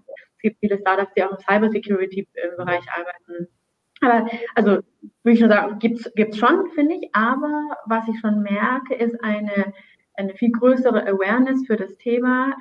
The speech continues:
dass Startups wissen, sie können sich nicht, gar nicht damit beschäftigen. Also selbst wenn sie sich überlegen, was für eine Kultur sie schaffen oder wie sie Mitarbeiter behandeln, wie sie ihre Supply Chain aufstellen, selbst wenn ihr Produkt nichts damit zu tun hat, gucken sie schon, dass Prozesse oder die Wertschöpfung,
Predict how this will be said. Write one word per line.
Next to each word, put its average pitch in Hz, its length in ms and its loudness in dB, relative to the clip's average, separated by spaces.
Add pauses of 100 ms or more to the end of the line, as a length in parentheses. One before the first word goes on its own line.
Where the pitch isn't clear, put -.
dass 214 140 -2 (300)
Startups 202 480 -4
wissen, 233 280 4
sie 220 140 2
können - 720 4 (140)
sich 220 180 0
nicht, 247 260 4 (440)
gar 214 200 2
nicht 208 260 2
damit 196 220 -4
beschäftigen. 180 580 -4
Also 185 400 -6 (260)
selbst - 220 -2
wenn 208 180 6
sie 214 120 4
sich 214 160 2
überlegen, 202 640 4
was 202 160 -4
für - 60 -4
eine 196 100 0
Kultur 233 380 -2
sie 220 120 2
schaffen 202 380 -2
oder 196 280 -4
wie 202 120 -2
sie 196 120 -8
Mitarbeiter 202 460 0
behandeln, 196 560 0
wie 208 160 0
sie 208 80 -2
ihre 190 160 -4
Supply 220 320 -2
Chain 226 220 0
aufstellen, 196 480 -4 (500)
selbst 196 180 -2
wenn 202 80 2
ihr 190 100 -4
Produkt 277 380 0
nichts 254 180 4
damit 247 200 4
zu 240 80 -6
tun 254 260 6
hat, 240 120 2
gucken 240 260 2
sie 208 100 4
schon, 214 220 4
dass 214 160 4
Prozesse 208 640 -4
oder 190 220 2
die 190 100 -2
Wertschöpfung, 196 600 -4